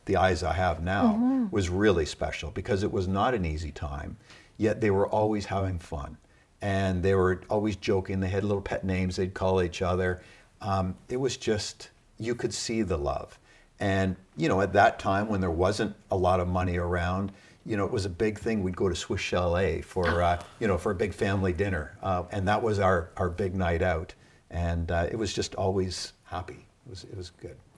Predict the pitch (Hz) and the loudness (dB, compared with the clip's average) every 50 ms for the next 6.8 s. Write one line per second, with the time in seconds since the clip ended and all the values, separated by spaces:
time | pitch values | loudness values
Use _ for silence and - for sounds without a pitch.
0 | - - - - - 208 202 202 202 202 202 208 220 208 202 196 185 180 170 180 | -20 -20 -12 2 6 8 8 10 10 8 8 8 8 8 8 8 8 6 6 6
1 | - - 185 185 180 196 180 175 175 - - 185 170 165 160 160 160 160 160 - | 6 6 4 4 6 4 4 4 4 4 4 6 6 6 6 4 2 2 0 -4
2 | - - - - - - - - - - 185 175 165 165 170 - - 214 208 196 | -12 -20 -20 -20 -20 -20 -20 -2 0 2 4 4 4 4 2 2 6 6 6 8
3 | 185 202 175 175 202 220 214 208 202 202 190 190 180 190 175 - - - - 190 | 10 8 10 10 8 6 6 6 6 6 8 8 8 6 4 4 -2 2 4 4
4 | 170 165 175 165 165 175 170 185 233 277 - - - - - - - - - _ | 6 6 6 4 6 6 4 4 2 0 -8 -16 -20 -20 -20 -20 -20 -20 -4 _
5 | - 226 196 180 180 180 175 175 170 - - _ _ _ _ _ _ - - _ | 6 8 8 8 8 8 6 4 2 0 -6 _ _ _ _ _ _ -20 -20 _
6 | _ _ _ _ _ _ _ _ 208 196 175 185 208 214 208 | _ _ _ _ _ _ _ _ 0 2 4 6 8 8 8